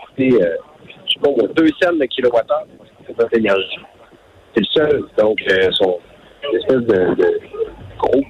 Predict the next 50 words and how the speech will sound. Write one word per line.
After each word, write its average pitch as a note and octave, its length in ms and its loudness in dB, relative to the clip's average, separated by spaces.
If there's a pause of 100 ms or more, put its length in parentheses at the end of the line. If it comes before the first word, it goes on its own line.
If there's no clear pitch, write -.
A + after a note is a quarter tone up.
(140)
pouvoir. D3+ 360 2 (340)
Alors, A2+ 200 0
François A#2+ 280 0
Legault, C3 300 2
lui, D3 240 0
il C#3+ 60 4 (200)
veut - 60 -8
chercher - 320 -2
d'autres D3+ 260 0
partenaires C3+ 540 0
et B2 100 0 (140)
même D3+ 160 0
qui - 160 -14
pourrait A2 260 0
financer, C#3 480 0 (400)
euh, G2 40 2 (100)
que A#2+ 60 4
l'État B2+ 260 2
du C#3+ 100 -10
Québec C3 320 0
pourrait G#2+ 240 2
financer C3 460 0
un G2+ 160 -2
nouveau A#2+ 260 2
projet A2+ 280 0
de A#2+ 60 -4
ligne A#2 120 0
de G2 180 -2
transmission. G2+ 500 -2 (1200)
Est-ce - 100 -2
qu'il - 160 -4
va B2 60 4
vraiment B2 300 2
le A2 100 -2 (100)
faire D3+ 180 -2
ou A2 80 0
est-ce G#2 80 -2
qu'il - 80 -8
va A#2+ 60 4
utiliser - 440 -2
ça - 80 2
pour A2+ 180 0
réduire A#2+ 320 2
le G#2+ 200 0
prix, - 360 -12
euh, G2 40 -4 (340)
avec G#2 220 -2
Blackstone ? A#2+ 520 0
On G#2 80 -6
ne G2+ 60 -10